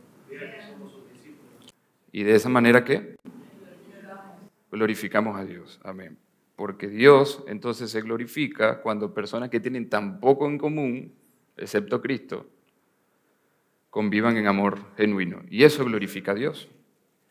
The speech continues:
Speaker 2: Pero ahora vamos a continuar con los por qué. ¿Por qué Dios muestra su gloria al mundo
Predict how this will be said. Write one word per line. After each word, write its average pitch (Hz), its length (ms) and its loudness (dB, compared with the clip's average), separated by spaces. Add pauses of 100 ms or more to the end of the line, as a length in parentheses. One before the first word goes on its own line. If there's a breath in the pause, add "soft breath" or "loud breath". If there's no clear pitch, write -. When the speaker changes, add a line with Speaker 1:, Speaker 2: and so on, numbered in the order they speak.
(1120)
Speaker 2:
Pero 101 180 -2
ahora 110 120 6
vamos 127 220 4
a 117 40 -4
continuar 104 340 -6
con 120 100 -6
los 113 100 -6
por 110 200 -6
qué. 139 140 -4
¿Por - 540 -6
qué - 260 2
Dios 139 320 2
muestra 135 400 -4
su 120 120 -10
gloria 117 280 -2
al 123 80 -4
mundo 101 480 -8